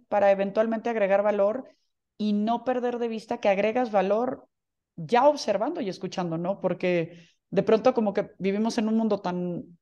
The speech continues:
creo yo, como orientado hacia lo tangible, hacia lo consumible, hasta lo, a-, hacia lo entregable o evidente, que entonces pareciera que el que agregó valor fue el que habló, ¿no? Y entonces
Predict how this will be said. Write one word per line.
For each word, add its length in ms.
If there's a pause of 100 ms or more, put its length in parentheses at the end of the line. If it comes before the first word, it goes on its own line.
(160)
creo 260
yo, 220
como 200
orientado 360
hacia 180
lo 120
tangible, 640
hacia 300
lo 180
consumible, 580
hasta 240
lo, 440
a-, 100
hacia 280
lo 100
entregable 480
o 80
evidente, 640 (600)
que 100
entonces 280
pareciera 480
que 320
el 240
que 80
agregó 360
valor 460
fue 400 (260)
el 180
que 80
habló, 540
¿no? 240
Y 100
entonces 560